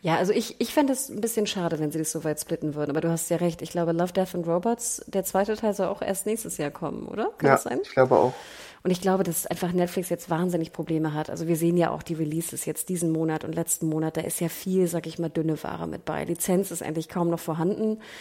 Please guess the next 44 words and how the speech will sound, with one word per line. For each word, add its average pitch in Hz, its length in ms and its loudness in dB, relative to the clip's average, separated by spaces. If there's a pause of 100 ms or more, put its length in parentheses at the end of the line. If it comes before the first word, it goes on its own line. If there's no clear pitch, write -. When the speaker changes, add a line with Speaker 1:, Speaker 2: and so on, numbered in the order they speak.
(200)
Speaker 1:
Sie 175 300 0
ballern 175 320 4
sehr 175 160 4
viel 175 140 -2
internationalen 175 680 0
Kram 196 340 -4
raus. 180 480 -2
Ne? 214 160 0
Klar, 208 240 0
da 190 80 0
kann 185 160 -4
auch 180 120 -8
gute, 180 300 -4
gute 196 240 -4
Sachen 175 220 0
mit 180 160 -4
dabei 175 260 0
sein. 196 280 0
Sind 180 120 -4
auch 180 120 -4
ein, 175 120 -4
zwei 180 200 -2
Sachen 175 280 -2
dran, 170 600 -4
auf - 80 -6
die 190 140 -4
ich 180 60 -8
mich 180 140 -2
freue. 175 460 -4 (480)
Aber 175 120 4
ich 175 100 2
glaube 180 260 4
wirklich, 185 260 -4
dass 180 160 -2
sie 175 80 -2
diese 160 320 -2
Highlights 226 460 4
in - 80 -2
Anführungsstrichen 180 760 -4
sehr 170 320 2
bewusst, 151 680 -4
ne, 233 200 0
setzen 156 380 -4
werden. 160 300 -8